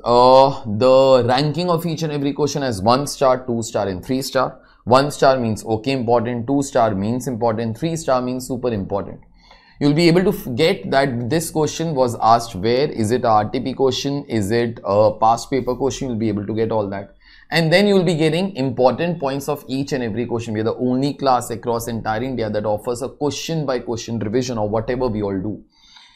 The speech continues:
We do take pride in giving you all the content which is unmatched across entire India. Okay, every case study, every problem that has been asked or can be asked in future,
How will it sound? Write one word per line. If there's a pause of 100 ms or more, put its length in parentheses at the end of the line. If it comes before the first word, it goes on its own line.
(420)
We
do
take
pride
in
giving
you
all
the
content
which
is
unmatched
across
entire
India. (100)
Okay,
every
case
study,
every
problem
that
has
been
asked
or
can
be
asked
in
future,